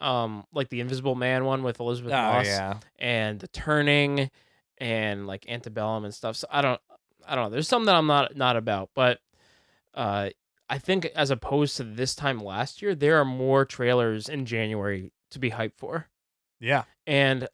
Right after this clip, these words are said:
Speaker 1: I can't remember your list, but my top five most anticipated movies, two of them we didn't even have trailers for yet. So,
Speaker 2: Yeah, that's
Speaker 1: uh, you
Speaker 2: true.
Speaker 1: know, twenty, twenty twenty looks like it could be a pretty good year. I would be surprised if it's as good as nineteen, though.
Speaker 2: Excuse
Speaker 1: Nineteen,
Speaker 2: yourself,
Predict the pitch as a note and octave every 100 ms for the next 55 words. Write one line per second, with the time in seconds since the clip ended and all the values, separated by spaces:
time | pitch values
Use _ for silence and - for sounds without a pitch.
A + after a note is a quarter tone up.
0 | - C#3+ G#3+ A3 A3 G#3 D#3 C3 G2 G#2+
1 | C3 C#3 E3+ F#3 G#3+ - C#3+ A2+ G2+ _
2 | _ _ _ _ B2+ A#2+ F3+ F3+ - C#3+
3 | - - A2 A#2 D3+ D#3 - - B2+ B2
4 | B2 B2 - C3 G#2+ A#2 D3+ - - F3+
5 | D3+ A2+ A2 A2 G2 F#2+ - A2+ G2 -
6 | - - - - - C3+ A2 A2 _ _
7 | _ _ _ A2+ B2+ A#2 C3+ C3 C3 A#2
8 | D3 - D3+ F3 C#3+ - D3+ D#3+ E3+ D#3+
9 | D3 C#3 D#3+ C3 A2+ D#3 C3+ A#2+ - A#2
10 | A2 G#2+ A2+ G2 A2+ - D3+ F3 D#3+ D3
11 | D3+ C3+ - B2+ A#2+ A2 G#2+ G#2 G#2 -
12 | G#2+ G2+ G2+ F#2+ - G2+ G2 G#2+ C3+ E3
13 | D3 C#3 B2+ G2+ -